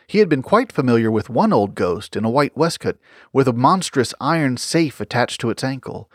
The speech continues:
who cried piteously at being unable to assist a wretched woman with an infant whom it saw below upon a doorstep. The misery with them all was clearly that they sought to interfere for good in human matters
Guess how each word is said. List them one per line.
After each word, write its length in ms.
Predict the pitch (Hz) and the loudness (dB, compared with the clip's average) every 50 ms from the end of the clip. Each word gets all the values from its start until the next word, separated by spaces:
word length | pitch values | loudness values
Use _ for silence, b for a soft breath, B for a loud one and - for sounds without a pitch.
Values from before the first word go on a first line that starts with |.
| b b b | b b b
who 100 | b 143 | b -2
cried 540 | - - - 175 175 165 160 147 131 113 - | 0 0 2 2 4 4 4 2 0 -2 -6
piteously 840 | - - 233 240 196 165 131 107 - - - 110 101 101 110 - - - | -2 0 0 2 2 2 0 0 -2 -4 -8 -8 -8 -10 -10 -14 -10 -8
at 120 | - 110 | -6 -2
being 220 | 135 135 131 131 - | 0 2 2 2 0
unable 460 | - 147 170 170 165 160 147 143 147 - | 0 0 0 2 2 2 2 2 0 -2
to 140 | - 135 | 0 0
assist 480 | 135 127 - - - 156 147 - - - | 0 0 0 -2 -2 0 0 -2 -2 -4
a 60 | 135 | -2
wretched 400 | 117 113 147 151 - - 143 123 | 0 2 0 0 0 0 -4 -2
woman 340 | 120 131 135 139 139 131 127 | 0 2 2 2 2 0 -2
with 140 | 127 127 - | -2 -4 -2
an 100 | 123 127 | 0 0
infant 400 | 139 139 - - 123 107 - - B B B B B | 0 0 -2 -2 -4 -4 -4 -8 B B B B B
whom 140 | B 143 139 | B 0 0
it 120 | 143 - - | 0 -2 -2
saw 260 | - 143 143 139 135 | 2 4 4 4 4
below 480 | 127 139 131 131 139 135 131 117 107 | 4 2 2 4 4 4 4 4 2
upon 260 | 107 98 - 113 113 113 | 0 -2 -2 -2 -2 -2
a 60 | 113 | -2
doorstep. 600 | 110 131 127 120 113 - - - 87 - - _ _ _ _ _ _ _ _ b b b b b b b b b b | 0 0 0 0 -2 -4 -8 -10 -12 -12 -14 _ _ _ _ _ _ _ _ b b b b b b b b b b
The 100 | 135 131 | 0 2
misery 380 | 143 170 185 160 165 180 165 | 4 4 4 4 2 2 2
with 200 | 156 160 156 - | 2 0 0 0
them 200 | 156 151 151 151 - | -2 -2 -2 -2 -2
all 320 | 151 151 160 160 160 151 | 0 0 2 2 0 0
was 360 | 139 135 143 147 139 - - | 2 2 2 2 2 -2 -6
clearly 600 | - - - - 190 190 180 165 165 165 151 135 _ b b b b | -10 -8 -4 -2 0 2 2 2 2 0 -2 -4 _ b b b b
that 120 | b 151 139 | b 0 2
they 140 | 160 143 131 | 0 0 -2
sought 400 | - - - 170 170 - - - | -2 0 0 2 2 0 -2 -4
to 160 | 165 - - | -4 -2 -2
interfere 580 | 147 - 156 143 - - 160 156 151 151 143 | 0 0 -2 -2 -2 -2 0 0 2 2 0
for 160 | - - 135 120 | -2 -2 -4 -4
good 400 | 113 107 143 156 156 156 143 143 | 0 2 4 4 4 4 2 0
in 120 | 139 135 | -2 -4
human 340 | 120 - 147 139 139 131 131 | -2 -2 0 0 0 2 2
matters 500 | 131 127 127 123 123 120 113 - - | 2 2 2 2 0 -2 -4 -6 -10